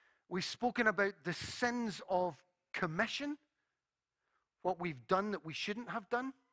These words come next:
and we've spoken about the sins of omission. That is what we haven't done that we should have done. And James is really focusing on the second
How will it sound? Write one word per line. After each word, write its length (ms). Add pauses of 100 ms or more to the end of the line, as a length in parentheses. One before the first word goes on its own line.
(1080)
and 220
we've 180
spoken 460
about 300
the 80
sins 520
of 260 (280)
omission. 760 (1400)
That 300
is 460 (180)
what 220
we 100
haven't 560
done 280
that 140
we 100
should 260
have 120
done. 180 (920)
And 180
James 320
is 140
really 180
focusing 520
on 140
the 60
second 560